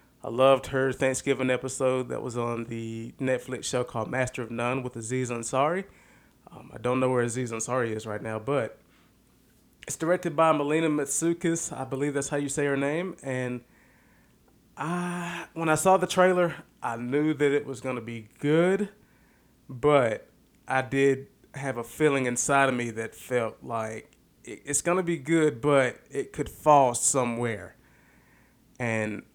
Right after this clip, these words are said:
I really enjoyed the movie myself. I did. The soundtrack is top notch. I really enjoyed the soundtrack. I enjoyed the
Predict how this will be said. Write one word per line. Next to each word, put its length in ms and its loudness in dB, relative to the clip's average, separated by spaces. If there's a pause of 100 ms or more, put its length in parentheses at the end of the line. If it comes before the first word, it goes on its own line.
I 140 6
really 340 2
enjoyed 300 2
the 40 -6
movie 220 -4
myself. 460 -6
I 100 2
did. 460 2 (440)
The 260 -4
soundtrack 800 4 (320)
is 560 0 (220)
top 300 4
notch. 460 2 (200)
I 80 -16
really 240 -2
enjoyed 240 2
the 60 -4
soundtrack. 680 0
I 140 -6
enjoyed 560 -2
the 540 -4